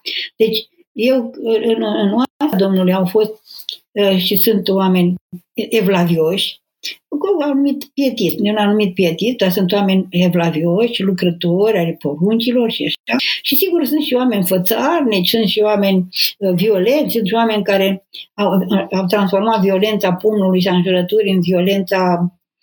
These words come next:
canoanelor și așa. Dar asta în funcție de om și nu în funcție de așa. Învățătura celor care au întemeiat a fost, învăța Domnului a fost foarte bună, după aceea s-a mai denaturat, s-a mai... Dar,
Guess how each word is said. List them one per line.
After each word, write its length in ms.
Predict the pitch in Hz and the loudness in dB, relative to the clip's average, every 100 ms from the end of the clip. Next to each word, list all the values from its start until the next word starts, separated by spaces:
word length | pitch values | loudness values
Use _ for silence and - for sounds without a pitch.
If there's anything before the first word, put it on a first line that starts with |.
| - - _ | -10 -10 _
canoanelor 640 | 196 175 226 220 175 165 | -2 0 2 0 0 0
și 120 | 180 180 | -2 -4
așa. 200 | 180 - - | -4 -6 -10
Dar 480 | 220 277 302 - _ _ - | -2 -2 -2 -10 _ _ -4
asta 440 | 226 233 220 202 | -2 0 0 -2
în 200 | 247 190 | 0 0
funcție 380 | 180 254 247 240 | 0 -2 0 0
de 180 | 226 202 | 2 0
om 440 | 196 233 277 247 | 0 0 0 -2
și 140 | 233 196 | -2 -2
nu 180 | 220 | 0
în 80 | 226 | 0
funcție 360 | 180 196 185 170 | 0 -2 0 0
de 240 | 170 190 196 - 202 - - - 180 | 2 0 0 -6 -14 -12 -18 -2 0
așa. 180 | 151 | 2
Învățătura 800 | 180 202 220 208 277 285 220 190 190 - - | 0 0 0 -2 0 0 0 -2 -6 -14 -4
celor 280 | 233 226 | 0 0
care 240 | 202 202 190 | 0 0 0
au 340 | 185 185 180 _ _ _ _ _ | 2 2 -2 _ _ _ _ _
întemeiat 800 | - 180 180 196 185 214 247 202 | -2 -2 0 0 2 2 0 0
a 100 | 190 | -2
fost, 280 | 180 214 180 - _ | 0 0 0 -6 _
învăța 440 | - 180 208 180 196 | -2 0 0 0 0
Domnului 280 | 196 208 | 2 2
a 60 | 185 | 2
fost 220 | 190 180 | 0 -2
foarte 380 | - 196 180 165 | 0 -2 0 -2
bună, 280 | 185 302 262 | -2 0 0
după 180 | 220 214 | -2 -4
aceea 340 | 208 220 202 | -2 0 -2
s-a 120 | 190 | -2
mai 280 | 196 190 185 | 0 2 2
denaturat, 680 | 180 196 185 180 185 254 339 | 2 2 2 0 0 0 -2
s-a 120 | 277 | 0
mai... 360 | 196 202 196 196 - - - - | 0 0 0 -4 -8 -6 -6 -6
Dar, 340 | 185 240 294 | -2 0 0